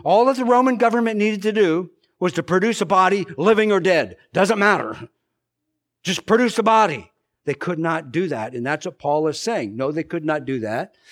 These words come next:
because Jesus has, in fact, indeed risen from the grave. And don't just take my word for it.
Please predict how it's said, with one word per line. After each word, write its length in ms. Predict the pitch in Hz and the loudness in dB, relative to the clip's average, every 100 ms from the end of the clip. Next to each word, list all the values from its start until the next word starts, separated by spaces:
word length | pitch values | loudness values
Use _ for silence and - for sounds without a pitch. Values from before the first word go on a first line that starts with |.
| - | -14
because 340 | - - 151 - _ | -10 -4 -6 -6 _
Jesus 420 | 127 156 156 165 | -4 -4 -2 -4
has, 320 | 113 139 156 147 | -4 -2 -2 -2
in 80 | |
fact, 380 | 143 143 135 151 _ _ _ | -6 -4 -4 -4 _ _ _
indeed 580 | 170 165 143 135 139 - _ | -4 -2 0 0 -2 -6 _
risen 340 | 117 147 139 - | -2 -2 0 -2
from 180 | 151 143 | -2 -2
the 100 | 143 | 0
grave. 460 | 131 123 127 131 _ - - | 0 0 -2 -4 _ -16 -8
And 140 | 131 | -4
don't 180 | 147 151 | -4 -4
just 180 | 151 - | -6 -4
take 200 | 151 151 | -4 0
my 160 | 147 | -2
word 260 | 123 120 101 | 0 -4 -6
for 260 | 117 104 | -10 -10
it. 80 | 127 | -12